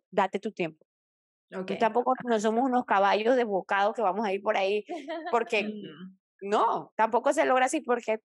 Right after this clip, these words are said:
Speaker 1: cansado tampoco se llega a la meta. <laughs>
Speaker 2: Mm, sí, eso es muy importante porque estamos hablando,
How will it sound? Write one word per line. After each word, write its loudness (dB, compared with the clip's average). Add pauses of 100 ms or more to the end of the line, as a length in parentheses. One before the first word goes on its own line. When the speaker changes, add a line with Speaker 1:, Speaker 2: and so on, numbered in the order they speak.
(100)
Speaker 1:
cansado 2
tampoco -2
se -4
llega -4
a 0
la -4
meta. -14 (260)
<laughs> -4
Speaker 2:
Mm, -8 (140)
sí, 4
eso 4
es 2
muy -2
importante -4
porque -6
estamos -4
hablando, -2